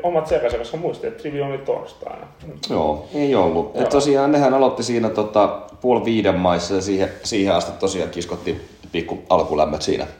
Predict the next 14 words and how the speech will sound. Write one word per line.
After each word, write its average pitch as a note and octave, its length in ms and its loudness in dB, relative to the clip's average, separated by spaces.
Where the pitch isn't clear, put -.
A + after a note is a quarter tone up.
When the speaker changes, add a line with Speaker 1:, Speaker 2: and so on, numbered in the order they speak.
Speaker 2:
asuntoautolla. C2+ 800 0
Ja A#1+ 120 -2
Speaker 1:
Oli C3+ 240 0
kyllä A#2 240 -4
ihan A2+ 200 0
vitun G#2+ 280 -8
hyviä G#2+ 280 -2
ajoitetut A2 460 -4
ja - 180 -4
kohdistetut A#2 580 -4
alkulämmöt. G#2+ 680 2
Et - 220 -12
Speaker 2:
Mm. D3+ 140 -2
Speaker 1:
oli, - 180 -2